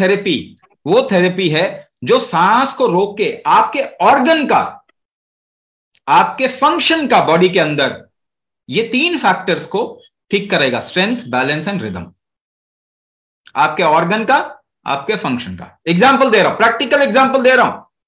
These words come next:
Practical example दे रहा हूं। Liver को regenerate करना है, rejuvenate करना है,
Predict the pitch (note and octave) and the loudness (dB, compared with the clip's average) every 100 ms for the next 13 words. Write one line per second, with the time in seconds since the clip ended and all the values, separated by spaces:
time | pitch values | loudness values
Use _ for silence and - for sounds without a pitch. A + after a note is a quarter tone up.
0 | _ _ _ _ - A3 A#3 - B3 B3+ | _ _ _ _ 0 2 2 -2 -2 2
1 | A#3+ F#3+ G#3+ G#3 G#3+ E3+ C#3+ F#2 - _ | 2 4 2 2 0 0 -2 -4 -16 _
2 | _ _ _ _ _ D#3 F3 A#3+ B3+ - | _ _ _ _ _ -2 2 4 4 4
3 | - - G3+ G#3 G3 F#3 G3+ G#3+ - F#3+ | -2 -6 0 2 2 2 2 0 0 0
4 | F3 E3+ D#3+ C#3 D3 E3 E3 D#3 - C3+ | 2 2 2 0 0 0 0 -2 -2 -4
5 | B2+ A#2+ A2 F2+ | -2 -4 -6 -12